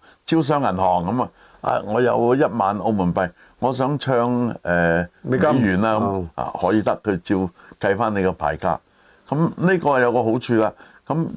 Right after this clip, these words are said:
Speaker 1: 將來呢，大家有個方便，方便就包括你嘅錢係攞嚟做民用嘅或者商用嘅，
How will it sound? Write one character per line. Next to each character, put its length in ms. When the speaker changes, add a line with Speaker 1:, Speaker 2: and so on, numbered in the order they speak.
Speaker 1:
將 280
來 160
呢， 140
大 140
家 140
有 80
個 80
方 340
便， 240
方 280
便 380
就 100
包 200
括 280
你 80
嘅 240
錢 360
係 180
攞 260
嚟 80
做 200
民 400
用 240
嘅 200
或 100
者 160
商 380
用 280
嘅， 160